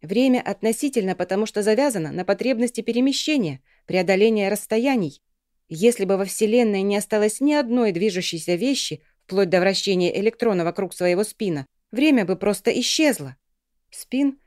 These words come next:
собственный момент количества движения элементарной частицы,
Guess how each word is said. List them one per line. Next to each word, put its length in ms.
собственный 580
момент 360
количества 560
движения 640
элементарной 640
частицы, 640